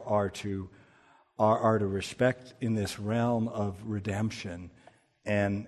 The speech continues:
and I, I don't wanna rush that, so we'll, we'll, we'll answer all those other difficult questions next week. <laughs> All right, let's pray.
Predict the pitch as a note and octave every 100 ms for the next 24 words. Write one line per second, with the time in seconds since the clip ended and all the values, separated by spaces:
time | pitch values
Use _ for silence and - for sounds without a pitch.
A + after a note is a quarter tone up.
0 | - A2 G2+ A2+ D3 C#3+ C3+ B2+ A2+ G#2
1 | A2 B2 - A2 A2+ A2 A2 - - A#2
2 | G#2 A2 A2 G#2+ - - - _ _ _
3 | B2+ B2 C3+ C#3+ D#3+ F#3 G3 D#3 D#3 F3+
4 | A3 A#3+ G#3+ G#3 F3+ F3+ E3+ D3+ D3+ E3
5 | D3 C#3+ C#3 C#3 C3 - B2 A2 C3 A#2
6 | - B2 A#2 D3 - - - - - -
7 | - - - - - _ _ - - -
8 | - - - B2+ G#2+ A2+ A#2 - - G2+